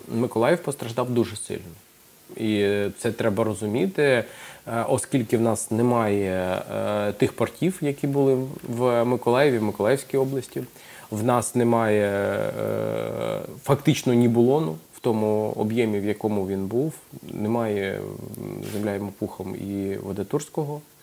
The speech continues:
Е, і сьогодні дуже багато підприємств звідти виїхало. З-, здебільшого працює сфера обслуговування, великі якісь магазини. Е,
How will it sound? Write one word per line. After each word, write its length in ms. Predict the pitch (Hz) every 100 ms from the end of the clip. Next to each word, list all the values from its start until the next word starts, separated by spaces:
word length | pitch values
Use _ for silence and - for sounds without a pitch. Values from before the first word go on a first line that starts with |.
| - - - - - - - - - -
Е, 580 | 135 143 147 147 147 135
і 400 | 151 156 160 160 -
сьогодні 960 | 151 127 170 190 208 202 185 175 165 160 151 143 143 139 135 131
дуже 220 | 131 143
багато 320 | 135 123 123 117
підприємств 480 | 120 127 143 175
звідти 320 | 147 147 143 147
виїхало. 1500 | 143 135 - 123 120 120 117 113 110 107 107 104 107 107 104
З-, 100 | 110 101 123 -
здебільшого 640 | 135 120 160 226 - 160 139
працює 840 | 135 123 - 175 156 139 127 127
сфера 340 | - 139 135 135
обслуговування, 1000 | 117 - 135 127 156 151 120 117 110 107
великі 420 | 107 120 127 127
якісь 300 | 117 117 -
магазини. 600 | 110 117 120 135 143 127
Е, 320 | 110 117 120